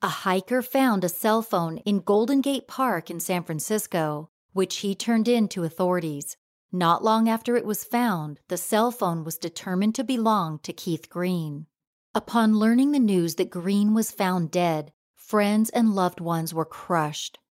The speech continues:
Many of his friends and family members said that he was a great father who loved his two daughters. They said Green had a very bright future as a chef and was working hard to provide a good life for his girls,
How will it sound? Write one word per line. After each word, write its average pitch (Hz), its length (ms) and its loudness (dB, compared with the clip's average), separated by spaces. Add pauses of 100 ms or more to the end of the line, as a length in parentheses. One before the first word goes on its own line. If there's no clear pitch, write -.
(240)
Many 190 440 2
of 233 100 -2
his 254 180 0
friends 180 360 -2
and 165 120 -4
family 190 400 0
members 160 380 -4
said 190 160 -2
that 185 140 -2
he 220 180 -2
was 214 160 0
a 202 60 2
great 190 480 -2
father 196 580 0 (220)
who 202 160 0
loved 180 400 0
his 202 180 -4
two 190 200 -4
daughters. 156 600 -2 (360)
They 220 100 4
said 226 300 -2
Green 226 380 4
had 208 160 -2
a 160 200 -4
very 196 320 2
bright 202 380 0
future 185 480 -4
as 156 160 -6
a 160 60 -4
chef 190 600 -2 (320)
and 208 160 2
was 185 140 -2
working 233 480 0
hard 190 320 0
to 175 80 -6
provide 180 420 0
a 151 160 -4
good 202 240 2
life 202 380 0
for 165 140 -4
his 156 180 -2
girls, 175 580 0